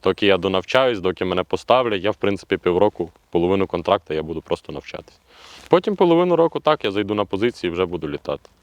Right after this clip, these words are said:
В принципі, все як в контракті і розписано. Вже взлетіти, робити прості рухи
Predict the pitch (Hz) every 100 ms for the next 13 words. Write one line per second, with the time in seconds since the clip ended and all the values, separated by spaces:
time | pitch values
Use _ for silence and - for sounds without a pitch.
0 | _ - 208 - 165 - 156 - 147 143
1 | 135 127 123 - - - 82 80 _ _
2 | 95 120 160 117 143 151 208 208 143 117
3 | 90 60 101 110 135 139 131 135 - -
4 | 135 131 165 - 107 87